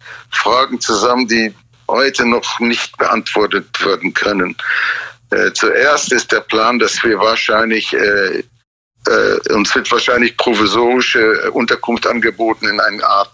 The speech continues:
Karawanpark im Süden, dass die Kinder irgendwie wann in, äh, in ihre Schule gehen können und dass inzwischen die Kibbutz wieder aufgebaut werden kann.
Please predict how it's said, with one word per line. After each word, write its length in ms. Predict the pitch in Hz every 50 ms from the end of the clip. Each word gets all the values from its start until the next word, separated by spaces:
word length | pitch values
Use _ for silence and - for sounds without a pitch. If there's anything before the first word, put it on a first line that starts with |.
| _
Karawanpark 1120 | - - 104 95 110 107 101 101 98 95 95 98 98 95 - 110 113 131 143 - - - - _ - - - - _ _ _
im 160 | - 95 92
Süden, 380 | - - 110 117 123 127 123 107
dass 160 | 110 95 -
die 120 | - 110
Kinder 300 | 107 - 127 120 107 104
irgendwie 560 | - 95 110 113 113 113 104 - 107 107 107 95
wann 540 | 98 104 107 110 107 107 107 95 78 76 - - - - -
in, 240 | - 113 107 107 101
äh, 260 | 98 95 95 95 90 85
in 100 | 85 95
ihre 240 | 98 98 95 - -
Schule 320 | - - - 131 131 135 -
gehen 260 | - 123 120 123 123
können 320 | - - 127 131 151 - - - - - - - - - - - - - -
und 220 | - - 107 107 104
dass 200 | 113 107 - -
inzwischen 480 | 117 104 - - 135 131 - - 123
die 100 | 107 107
Kibbutz 480 | 101 - 123 107 95 110 107 104 - -
wieder 340 | 113 110 98 104 104 - -
aufgebaut 680 | 107 113 113 - - 120 107 90 107 107 104 107 - -
werden 360 | 107 110 110 107 101 104 95
kann. 340 | - - 107 107 110 113 113